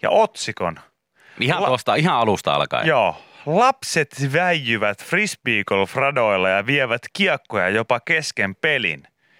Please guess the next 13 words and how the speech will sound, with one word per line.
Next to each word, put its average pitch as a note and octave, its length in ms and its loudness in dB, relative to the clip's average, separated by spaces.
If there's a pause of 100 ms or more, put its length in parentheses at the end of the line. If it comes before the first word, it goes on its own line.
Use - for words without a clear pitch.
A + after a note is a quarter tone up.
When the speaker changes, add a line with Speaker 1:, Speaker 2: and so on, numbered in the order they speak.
(360)
Speaker 1:
Kun C#3+ 160 -2
keräilykorttikulttuuria C3+ 2000 0 (380)
vertaa B2 520 0
liiton A#2+ 380 -2
puheenjohtaja. F2 880 -2
Speaker 2:
Ja A2+ 100 -2
ihan G3+ 240 2
toi B2+ 160 0
eka A2 200 0
sana. D2+ 240 -6 (1300)
Speaker 1:
Lapset F#3+ 1040 0 (460)
väijyvät B2+ 720 0
frisbeegolf-radoilla A#2+ 1600 0